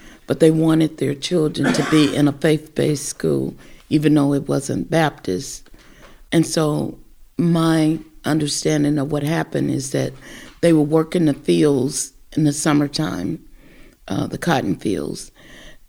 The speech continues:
to pay for their tuition for the fall. And that's how they were able to go to school here. And my grandmother worked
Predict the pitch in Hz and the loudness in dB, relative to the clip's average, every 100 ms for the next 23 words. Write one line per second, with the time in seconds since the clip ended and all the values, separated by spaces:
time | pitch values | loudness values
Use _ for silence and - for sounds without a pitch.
0 | - 165 - 156 151 147 147 143 156 147 | -4 -2 2 2 2 -2 -2 -2 -2 0
1 | 151 - 101 - - - 131 160 92 90 | 0 0 -2 -4 -6 -6 -4 -2 -2 -4
2 | - 160 - - - - - - - - | -6 -10 -16 -20 -20 -20 -20 -20 -20 -4
3 | 156 147 147 - - - - - - - | 0 2 0 -2 -10 -20 -20 -8 -4 0
4 | 165 131 143 143 156 208 147 143 147 143 | 0 0 0 0 -2 0 -2 -2 -6 -8
5 | 151 147 156 139 - - 190 175 151 147 | -8 -6 -6 -6 -8 -4 -2 -2 -4 -8
6 | - - - - - - - - - - | -10 -14 -18 -20 -20 -20 -20 -20 -20 -6
7 | 156 151 151 143 147 160 160 156 156 147 | 0 2 2 0 -4 -2 0 2 2 0
8 | 143 143 143 - - 147 156 143 - - | 0 -2 -2 -4 -8 -2 0 0 -4 -12